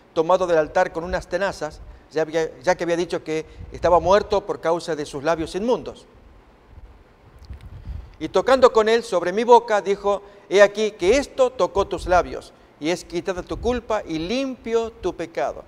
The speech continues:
Ahora Dios permite que el profeta Isaías esté limpio delante de él. ¿Para que ocurra qué cosa?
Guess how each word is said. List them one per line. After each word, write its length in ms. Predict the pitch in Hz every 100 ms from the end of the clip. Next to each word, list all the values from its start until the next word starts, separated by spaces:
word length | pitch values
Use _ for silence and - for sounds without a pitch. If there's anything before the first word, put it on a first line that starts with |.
| _ _ _ -
Ahora 320 | 143 175 180
Dios 260 | 143 180 -
permite 460 | 160 170 185 180
que 120 | -
el 60 | 147
profeta 360 | 151 175 170 160
Isaías 400 | - 190 185 151
esté 180 | 147
limpio 720 | 165 202 262 214 156 175 185 - _ _ _
delante 440 | 156 165 185 185
de 160 | 156 170
él. 140 | 117 - - _ _ _ -
¿Para 180 | 185
que 140 | 196 214
ocurra 340 | 214 269 240
qué 180 | 240 240
cosa? 360 | 190 120 -